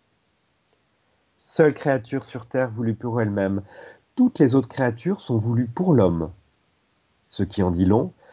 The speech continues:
sur cette responsabilité qu'a l'homme dans le soin à apporter aux autres créatures. Ne peut se trouver pleinement lui-même,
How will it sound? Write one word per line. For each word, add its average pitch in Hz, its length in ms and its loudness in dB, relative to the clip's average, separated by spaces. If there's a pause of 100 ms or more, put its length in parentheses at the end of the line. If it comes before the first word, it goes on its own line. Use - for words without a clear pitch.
(160)
sur - 220 -10
cette 117 220 0
responsabilité 117 960 0
qu'a 90 180 0
l'homme 110 460 2 (260)
dans 113 160 -2
le 110 140 2
soin 147 360 -2
à 95 40 -2
apporter 127 640 -6
aux 92 280 -2
autres 127 260 -2
créatures. 95 800 -6 (1700)
Ne 165 140 6
peut 233 160 4
se - 100 2
trouver 170 380 2
pleinement 196 560 -2
lui-même, 175 560 0